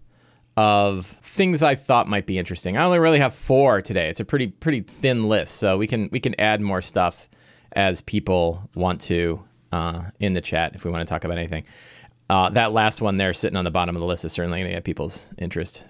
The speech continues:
probably. I don't know if I get people's interest. It could also be very, very tiresome. But I thought it would be interesting. I'll talk about that one. From an indie, indie publisher's point of view. I thought that would be interesting 'cause I've had some,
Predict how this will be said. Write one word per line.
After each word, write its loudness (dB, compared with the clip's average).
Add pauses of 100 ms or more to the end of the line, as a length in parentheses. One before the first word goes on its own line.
probably. -6
I 0
don't 0
know 0
if -4
I -4
get -6
people's -8
interest. -6
It 2
could 4
also 0
be 2
very, 4
very 0
tiresome. -4 (260)
But 4
I 4
thought 2
it 2
would 2
be 0
interesting. -2
I'll -8
talk -2
about -6
that -2
one. -6 (580)
From -2
an -2
indie, 2 (280)
indie 0
publisher's -2
point -8
of -10
view. -8 (180)
I 0
thought 2
that 4
would 2
be 2
interesting -2
'cause -2
I've -2
had 0
some, -2